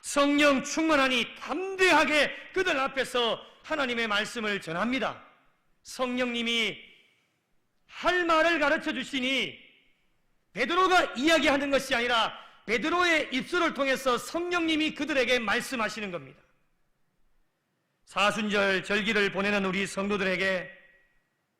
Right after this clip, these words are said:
가장 필요한 것이 무엇이겠습니까? 성령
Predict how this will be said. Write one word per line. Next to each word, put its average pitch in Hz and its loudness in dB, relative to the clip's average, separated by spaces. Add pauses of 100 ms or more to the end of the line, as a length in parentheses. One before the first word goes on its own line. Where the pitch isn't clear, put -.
(120)
가장 - -10
필요한 285 -4
것이 254 -6
무엇이겠습니까? 185 -10 (1080)
성령 208 -10